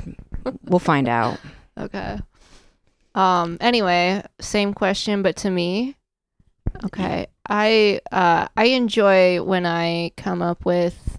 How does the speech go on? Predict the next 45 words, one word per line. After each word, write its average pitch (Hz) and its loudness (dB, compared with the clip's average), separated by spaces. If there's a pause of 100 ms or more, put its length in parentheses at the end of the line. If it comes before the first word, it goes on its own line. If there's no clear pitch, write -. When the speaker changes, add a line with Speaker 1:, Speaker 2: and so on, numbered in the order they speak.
Speaker 2:
a 190 -4
new 185 -2
joke. 180 -6 (100)
Um, 180 -4 (120)
I 202 -6
usually 202 -4
get 180 -4
pretty 180 -4
excited 170 -6
about 165 -4
that. 165 -4 (640)
Um, 170 -4 (100)
I 196 4
mean, 208 6
at 208 4
least 202 2
if 185 -4
it's, 175 -2
like, 175 0
a, 156 -4 (100)
like, 170 -4
a 160 -4
good 170 -2
one 147 -4
that 101 -6
I 92 -4
feel - -4
like, - -8
you 196 -8
know, - -8
"Oh 185 -2
man, - -8
you - -8
know, - -8
this - -6
could - -10
really 62 -8 (560)
help - -6
me - -12
go 180 -2
places 175 -6 (720)
in 190 -6
my 175 -6
career." 175 -2
Um, 180 2